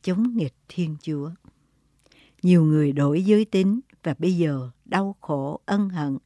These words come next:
mà không thể làm gì được nữa. Về hôn nhân, chúng ta cần dạy cho con cháu biết rằng hôn nhân là kết hợp của một người nam với một người nữ.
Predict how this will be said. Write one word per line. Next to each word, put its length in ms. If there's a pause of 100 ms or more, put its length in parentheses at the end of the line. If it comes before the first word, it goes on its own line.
(640)
mà 140
không 220
thể 320
làm 320
gì 380
được 220
nữa. 320 (1000)
Về 180
hôn 280
nhân, 320 (320)
chúng 200
ta 200
cần 340
dạy 400 (420)
cho 240
con 520
cháu 500
biết 360
rằng 260 (480)
hôn 280
nhân 240
là 180
kết 300
hợp 340
của 120
một 400
người 220
nam 360 (300)
với 140
một 340
người 260
nữ. 320